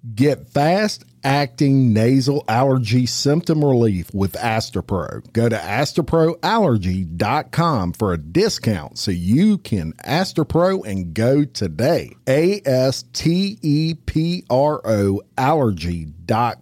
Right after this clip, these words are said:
com. It's faster, bro. Use as directed for relief of nasal congestion, runny nose, sneezing, and itchy nose due to allergies.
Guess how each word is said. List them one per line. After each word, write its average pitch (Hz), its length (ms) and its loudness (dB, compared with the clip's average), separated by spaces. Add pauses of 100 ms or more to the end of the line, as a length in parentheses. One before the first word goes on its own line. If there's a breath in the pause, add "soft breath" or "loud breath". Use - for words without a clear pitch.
(140)
com. 87 580 -4 (160)
It's 415 200 0
faster, 277 640 0
bro. 101 480 -2 (100)
Use 135 360 2
as 202 120 2
directed 160 560 0
for 107 120 -2
relief 104 440 0
of 87 140 -2
nasal 143 580 0
congestion, 165 1000 0
runny 160 320 2
nose, 107 400 0
sneezing, 165 580 0
and 98 140 2
itchy 127 320 0
nose 80 480 -6 (320)
due 92 180 -2
to 82 60 -6
allergies. 67 680 -12